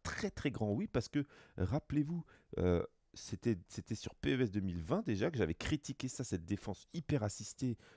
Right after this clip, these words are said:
où certains m'étaient tombés dessus. Et ben, je suis désolé, je persiste et signe et je, et je, et je me rends compte que là, ça a quand même été corrigé. Ça, la défense sur, n'a rien à voir avec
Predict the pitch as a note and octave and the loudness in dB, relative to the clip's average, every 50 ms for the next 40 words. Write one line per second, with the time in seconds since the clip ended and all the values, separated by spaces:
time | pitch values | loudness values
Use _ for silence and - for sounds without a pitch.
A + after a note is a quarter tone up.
0 | - - - F#2+ - - G#2+ - - A#2+ A2+ G2+ F2+ - - - - - F2 E2+ | -14 -8 -8 -4 0 0 0 0 2 2 2 2 0 -2 -4 -8 -8 -4 -2 -2
1 | F2 - - - F3 G#3+ C#4+ - _ - - - _ _ - - - E2 F#2+ F2+ | -2 -4 -4 -6 -6 -6 -6 -6 _ -20 -20 -20 _ _ -2 -2 2 4 4 4
2 | F2+ - - F2 E2+ D#2+ A2 E3+ E3+ C3 G#2+ - - A2 - - A#2 G#2 - - | 4 2 -2 -2 -2 0 0 0 0 0 -2 0 -2 -4 -4 -4 -8 -6 -4 -4
3 | - - - - F#3 C4 - - G2+ - - - - - G2 F#2 - - - F2+ | -4 -4 -4 -6 -4 -4 0 0 0 -2 -2 -6 -8 -6 -6 -6 -4 -2 -2 -2
4 | E2+ D#2+ E2 F#2 F2 D#2+ E2 F2 - F3+ G3 - - F#2+ F#2 - F#3 - - G#2 | -2 -2 0 0 2 2 2 0 0 -4 -6 -2 -2 0 0 0 -2 -4 -6 -8
5 | - - - - E3 G#3 D#3+ - - F#3 G3+ - - - - - _ _ _ _ | -4 0 0 0 2 2 0 0 -2 -4 -6 -6 -8 -18 -20 -20 _ _ _ _
6 | _ - - - - - G2+ F2 F#2 F#2+ D#3+ G3 - - - A#2 - - - F#2+ | _ -18 -16 -6 -2 0 0 2 2 2 2 0 2 4 4 4 4 2 0 0
7 | G#2 G2+ E2 G2 B2+ B2 - - E3+ G3+ A3+ - - - - - - F2 E2+ F2+ | 0 2 4 2 2 2 2 -2 -2 -2 -4 -6 -8 -8 -8 -8 -8 -8 -6 -2
8 | G2 F#2+ F2+ - - F2+ G#2 D#3+ A3 A#3 F3+ D3 C#3+ C3 A#3+ B3 G3+ C#3 - - | 0 0 0 0 0 -2 2 2 2 4 4 4 4 4 2 0 0 0 -2 -6
9 | - - - - - F2+ F2+ C3+ D#3+ | -18 -18 -6 -2 0 2 2 2 0